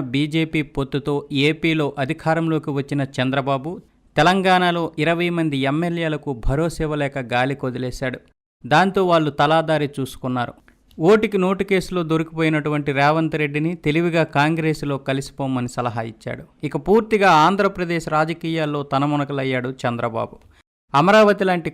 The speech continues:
కొత్త రాజధానికి దిక్సూచి అయ్యి ప్రపంచం మెచ్చే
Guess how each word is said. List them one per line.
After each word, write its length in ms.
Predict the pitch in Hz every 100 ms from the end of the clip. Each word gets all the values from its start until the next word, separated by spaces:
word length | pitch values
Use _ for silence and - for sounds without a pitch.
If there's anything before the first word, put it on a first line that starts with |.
| 160
కొత్త 200 | 160 190 185
రాజధానికి 560 | 175 170 170 160 165 135 135
దిక్సూచి 500 | 139 170 175 165 170 156
అయ్యి 220 | 156 170 214 - _ - -
ప్రపంచం 440 | 156 208 214 208 202
మెచ్చే 240 | 185 -